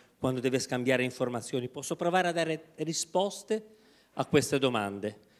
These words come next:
perché posso accedere a queste informazioni sulla scala alla quale sono presenti. E in un processo di replicazione e trascrizione,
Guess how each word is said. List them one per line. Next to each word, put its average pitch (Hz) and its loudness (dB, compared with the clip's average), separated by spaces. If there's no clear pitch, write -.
perché 127 0
posso 143 4
accedere 147 6
a 127 2
queste 143 0
informazioni 185 0
sulla 143 2
scala 104 -2
alla 131 2
quale 120 4
sono 123 -2
presenti. 117 -2
E - 2
in 131 2
un 143 2
processo 165 2
di 151 4
replicazione 151 2
e 175 0
trascrizione, 226 2